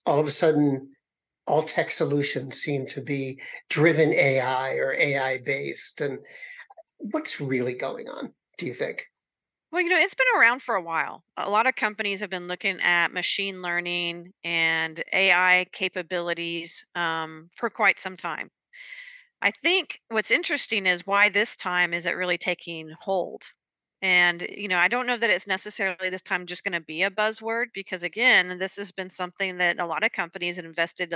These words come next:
Speaker 2: time and resources in for years. I don't know if it's just the timing was right, or I, I, you know, perhaps it's the fact that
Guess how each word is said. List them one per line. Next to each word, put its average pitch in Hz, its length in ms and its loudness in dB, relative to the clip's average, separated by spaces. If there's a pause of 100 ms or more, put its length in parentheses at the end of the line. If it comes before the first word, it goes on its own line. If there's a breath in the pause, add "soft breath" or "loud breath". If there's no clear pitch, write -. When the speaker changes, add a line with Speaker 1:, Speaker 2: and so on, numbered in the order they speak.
(180)
Speaker 2:
time 185 400 2
and 175 100 -12
resources 180 640 -4
in 165 320 2 (400 loud breath)
for 190 120 -2
years. - 640 2 (1400 soft breath)
I 208 100 0
don't 269 140 0
know 269 120 0
if - 120 -6
it's - 160 -4
just 226 200 -8
the 214 80 -2
timing 208 420 0
was 190 200 -6
right, 190 440 2 (220)
or 185 100 0
I, 190 160 4
I, - 160 0
you 196 80 -10
know, 190 180 -4
perhaps 262 480 0
it's 254 200 -4
the 214 100 -6
fact 202 380 2
that 196 100 0